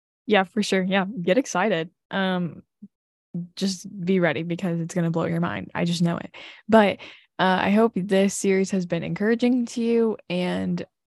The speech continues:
yeah, all of the armor of God is so encouraging. I hope you feel equipped and ready to fight against the schemes of the enemy. Um, yeah, so let's pray. Dear Lord, I thank you for today. I thank you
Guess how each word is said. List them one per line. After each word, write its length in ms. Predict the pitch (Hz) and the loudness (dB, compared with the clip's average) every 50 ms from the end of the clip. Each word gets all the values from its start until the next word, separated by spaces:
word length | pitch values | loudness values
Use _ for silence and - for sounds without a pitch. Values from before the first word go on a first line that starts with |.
| _ _ - | _ _ -8
yeah, 300 | 175 170 190 214 190 170 160 - _ _ _ _ - | -4 -2 0 0 0 -2 -4 -8 _ _ _ _ 2
all 240 | 170 190 208 220 208 | 4 6 6 6 4
of 160 | 190 185 180 | 2 0 0
the 320 | 180 185 185 185 180 180 _ _ _ _ - | 0 0 0 0 -2 -4 _ _ _ _ -6
armor 260 | 175 185 190 190 190 | -2 -2 0 2 0
of 100 | 190 185 | 0 0
God 400 | 175 185 185 190 190 185 180 - _ _ _ _ _ _ _ _ _ - | 0 -2 -2 0 -2 -2 -4 -6 _ _ _ _ _ _ _ _ _ -8
is 100 | 185 - | -8 -4
so 200 | - 208 190 190 | -2 0 0 2
encouraging. 600 | 190 190 196 202 190 190 190 180 - 190 185 175 | 2 0 0 0 0 -2 -2 -2 -2 -2 -2 -2
I 80 | - 175 | -2 -2
hope 240 | 180 185 175 175 - | -2 -2 -2 -2 -4
you 80 | 175 | -6
feel 400 | 175 - 170 170 165 170 175 - - - _ - | -6 -4 -4 -2 -2 -2 -4 -6 -10 -20 _ -12
equipped 460 | - 175 - - 226 226 214 - - - | -12 -10 0 2 4 4 4 0 -4 -4
and 160 | 170 170 170 | -2 0 0
ready 380 | 180 185 190 190 190 196 185 - - - - - - - _ | 2 2 2 2 2 2 0 -2 -6 -20 -20 -20 -20 -20 _
to 120 | - - 170 | -4 -4 -4
fight 300 | - - 170 175 - - | -2 0 0 0 0 0
against 300 | 175 180 175 175 175 - | 0 0 0 0 0 0
the 100 | 180 180 | -2 -2
schemes 300 | 185 175 175 175 175 180 | 0 0 2 2 2 2
of 120 | 170 170 | 0 -2
the 120 | 170 180 - | -2 -4 -4
enemy. 340 | - - - - 190 170 _ _ _ _ _ - | -6 -8 -6 -6 -6 -8 _ _ _ _ _ -2
Um, 260 | - 170 175 180 180 185 | 0 2 4 4 4 4
yeah, 160 | 233 240 190 _ | 2 2 0 _
so 160 | - - - 185 | -8 -2 0 0
let's 140 | 180 - | 0 0
pray. 240 | - - 175 170 - _ _ - - - - - - _ _ - | 0 0 -2 -2 -2 _ _ -20 -20 -20 -20 -20 -20 _ _ 4
Dear 200 | 220 226 226 226 | 6 8 10 10
Lord, 260 | 214 214 208 190 - | 10 8 6 4 0
I 100 | - 180 | -4 -4
thank 180 | 175 180 185 180 | -2 0 0 0
you 80 | 180 | -2
for 160 | 175 - 175 170 | -2 -4 -2 -2
today. 360 | 170 170 180 185 185 190 - 185 | 0 2 2 2 2 2 0 -4
I 100 | 180 175 | -6 -6
thank 260 | 175 185 180 170 - | -4 -4 -6 -4 -2
you 220 | 175 175 185 175 | -2 -2 -2 -4